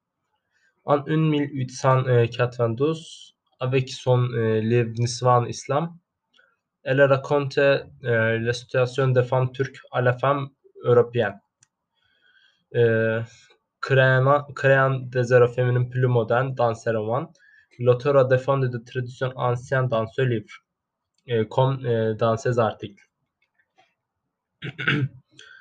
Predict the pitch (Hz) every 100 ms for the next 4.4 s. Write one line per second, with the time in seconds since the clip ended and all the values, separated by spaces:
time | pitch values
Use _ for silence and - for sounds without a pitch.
0 | _ _ _ 139 156 160 160 151 151 147
1 | 135 143 135 127 120 - 139 135 - 127
2 | 127 131 123 - 127 120 123 123 127 127
3 | 151 185 _ _ - 123 - 123 123 123
4 | 131 123 139 143